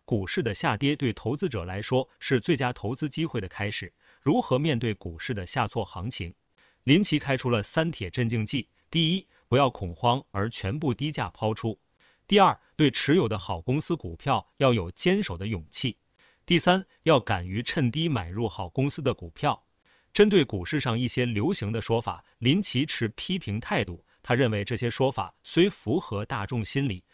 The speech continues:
但是最愚蠢、最危险的说法：一，既然股价已经跌了那么多，不可能再往下跌了。林奇，股价的底线是零，零以上都存在下跌的可能。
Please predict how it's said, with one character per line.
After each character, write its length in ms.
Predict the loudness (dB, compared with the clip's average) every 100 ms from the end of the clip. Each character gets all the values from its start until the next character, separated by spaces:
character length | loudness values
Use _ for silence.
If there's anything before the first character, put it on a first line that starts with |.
| _ 0
但 160 | 2
是 100 | 2
最 160 | 2 2
愚 140 | 0
蠢、 300 | -2 -4 -6 -10
最 200 | 0 4
危 180 | 6 4
险 160 | 2 -6
的 80 | -4
说 220 | -2 -2
法： 200 | -6 -12 -4
一， 240 | -2 -2 -8 _
既 100 | 0
然 200 | 0 0
股 160 | -6 -6
价 200 | -4 -2
已 100 | -4
经 180 | -6 -2
跌 120 | -2
了 80 | 0
那 120 | -2
么 100 | -2
多， 260 | -4 -6 -8 _ -4
不 80 |
可 140 | -2 -4
能 160 | -4
再 140 | -4 -6
往 120 | -6
下 160 | -10 -6
跌 180 | -4
了。 140 | -4 -6 _ _ _ _ 2
林 240 | 4 4
奇， 380 | 2 0 0 -2
股 200 | -6 -4
价 160 | -2 -2
的 80 | -2
底 220 | -4 -8
线 240 | -2 -2
是 120 | -2 -4
零， 300 | -4 -6 -6 _ _
零 160 | 0 2
以 140 | 0
上 240 | 0 -2
都 120 | 0 -2
存 220 | -2 -2
在 140 | -2
下 300 | -2 -2 -4
跌 120 | -4
的 100 | -4
可 200 | -6 -8
能。 260 | -8 -6